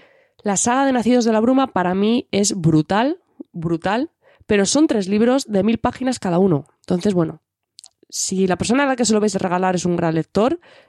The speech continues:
vais a triunfar. Pero si no, igual, eh, se ve un poco abrumado, ¿no? Por tres mil páginas de golpe. Entonces, bueno, em,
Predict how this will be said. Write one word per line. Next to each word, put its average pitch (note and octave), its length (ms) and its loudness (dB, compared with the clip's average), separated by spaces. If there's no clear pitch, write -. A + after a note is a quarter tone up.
vais F#3+ 220 -2
a G3 40 -4
triunfar. D3 520 -2
Pero F3 200 2
si E3+ 160 0
no, G#3 260 2
igual, G3 580 0
eh, F#3 360 0
se F3 120 -4
ve F3+ 60 2
un F#3 80 0
poco - 180 -2
abrumado, D3 460 0
¿no? F#3+ 160 0
Por - 200 -4
tres D#3 200 -2
mil D3+ 160 0
páginas D3 360 -6
de D3 60 -4
golpe. C#3 360 -2
Entonces, G#3+ 440 0
bueno, D#3 280 -4
em, F#3 920 2